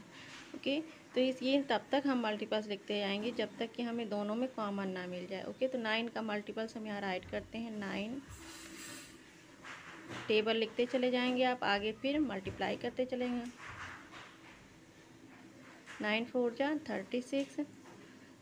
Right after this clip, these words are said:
नाइन फ़ाइव जा फ़ोर्टी फ़ाइव,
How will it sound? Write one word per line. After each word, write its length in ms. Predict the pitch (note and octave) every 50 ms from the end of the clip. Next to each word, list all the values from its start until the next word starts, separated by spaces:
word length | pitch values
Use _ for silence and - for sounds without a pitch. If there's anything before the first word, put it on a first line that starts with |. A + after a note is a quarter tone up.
| - - - - A3
नाइन 240 | G#3 G#3 A3 A#3+ B3
फ़ाइव 380 | - C4 B3 B3 B3 B3 B3 -
जा 200 | C4 C4 C#4 D4+ C#4+ - - - -
फ़ोर्टी 380 | F#3+ G3 G3 F#3+ F#3+ - B3 B3+
फ़ाइव, 420 | B3+ - B3+ B3 B3 B3+ C4+ C4+